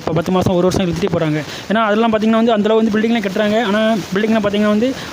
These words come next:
ஒ-, ஏதாவது ஒரு, ஒரு நிலநடுக்கம் அந்த மாதிரி வரும்போது பா-, கூட பார்த்தீங்கன்னா வந்து ஒரு ஷேக்கிங் இருக்குது. ஆனா ஆயிரம் வருஷத்துக்கு முன்னால கட்டின பில்டிங்கு, அஹ், சாரி, கட்டின கோயில் பார்த்தீங்கன்னா ஒரு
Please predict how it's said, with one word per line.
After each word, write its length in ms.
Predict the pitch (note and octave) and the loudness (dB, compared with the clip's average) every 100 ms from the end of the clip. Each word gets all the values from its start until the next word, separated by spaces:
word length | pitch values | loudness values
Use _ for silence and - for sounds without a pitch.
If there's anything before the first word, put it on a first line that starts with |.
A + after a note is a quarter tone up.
| - - | -12 -2
ஒ-, 120 | F#3 | 2
ஏதாவது 260 | F#3+ A3 A3 | 4 4 2
ஒரு, 180 | G3+ | 2
ஒரு 180 | G3 G3 | 2 0
நிலநடுக்கம் 480 | F3 G#3 G#3+ F#3+ G#3+ | 2 0 0 0 0
அந்த 80 | G3+ | 2
மாதிரி 180 | G3+ G#3 | 2 2
வரும்போது 260 | G3 G3+ F#3+ | 2 0 2
பா-, 220 | G3 F#3 | 0 0
கூட 120 | G3 | 0
பார்த்தீங்கன்னா 320 | G3 F#3 F#3+ | 0 0 0
வந்து 120 | F#3+ A3 | 2 2
ஒரு 100 | G#3 | 0
ஷேக்கிங் 300 | G3+ G#3 F#3+ | 0 0 0
இருக்குது. 260 | E3 D3 C3 - - | 0 -2 -4 -6 -4
ஆனா 200 | F#3+ G3+ A#3 - - - - - | 0 0 -2 -6 -14 -14 -14 -8
ஆயிரம் 340 | D#3+ F#3 G#3 G3 | -2 0 2 0
வருஷத்துக்கு 340 | F#3+ A#3+ F#3+ | 0 0 0
முன்னால 240 | F#3+ G3+ F3 A3 - - | 0 0 0 -2 -4 -6
கட்டின 260 | F3+ A#3 G3 | -4 -2 0
பில்டிங்கு, 380 | G3 G3+ F3+ F3+ B3 - - - - - - - - | 0 0 0 -2 -2 -6 -10 -10 -8 -8 -8 -8 -6
அஹ், 240 | D#3+ E3 | -4 -2
சாரி, 240 | D#3+ F#3+ E3 C#3+ | -2 -2 -2 -4
கட்டின 240 | F#3 A3+ - | -4 -4 0
கோயில் 260 | A3 A3+ | 0 0
பார்த்தீங்கன்னா 400 | G3 F3+ F#3+ A3 B3+ - | -2 -2 -2 -2 -4 -6
ஒரு 120 | - | -6